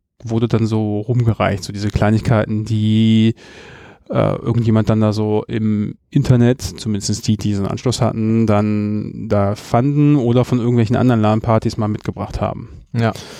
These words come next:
Speaker 1: Ja.
Speaker 2: Ja,
Speaker 1: Ähm,
Speaker 2: da erinnere ich mich auch noch, LAN-Partys, wo man dann wirklich, ähm, ja, mal so,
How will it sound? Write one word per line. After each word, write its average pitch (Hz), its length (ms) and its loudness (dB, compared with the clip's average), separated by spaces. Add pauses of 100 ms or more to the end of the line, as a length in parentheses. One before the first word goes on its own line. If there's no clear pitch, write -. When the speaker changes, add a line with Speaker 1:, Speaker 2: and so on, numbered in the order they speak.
(300)
Speaker 1:
Ja. 104 320 2
Speaker 2:
Ja, - 460 -6
Speaker 1:
Ähm, 113 120 0
Speaker 2:
da 123 60 4
erinnere 165 200 4
ich 156 120 2
mich 143 160 0
auch 131 60 0
noch, 123 200 2
LAN-Partys, 135 640 0
wo 123 140 -2
man 123 180 4
dann 120 220 2
wirklich, 127 420 -2
ähm, 113 760 2 (500)
ja, 107 300 2
mal 113 200 2
so, 113 160 -4